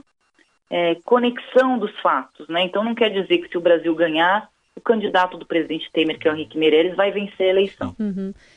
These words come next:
Speaker 2: É, e ontem, até cobrado por não deslanchar nas pesquisas, o Alckmin anunciou o ex-governador de Goiás, né, Marconi Perillo, como coordenador político da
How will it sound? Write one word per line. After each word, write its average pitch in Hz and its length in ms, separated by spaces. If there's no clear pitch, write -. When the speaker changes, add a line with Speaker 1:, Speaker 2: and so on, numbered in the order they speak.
Speaker 2:
É, 233 160
e 208 200
ontem, 233 480
até 202 420
cobrado 196 340
por 190 220
não 185 260
deslanchar 185 420
nas 180 180
pesquisas, 196 800
o 185 100
Alckmin 185 220
anunciou 180 680
o 175 60
ex-governador 180 640
de 185 100
Goiás, 170 420
né, 170 60
Marconi 165 380
Perillo, 165 380
como 165 220
coordenador 165 500
político 175 440
da 165 160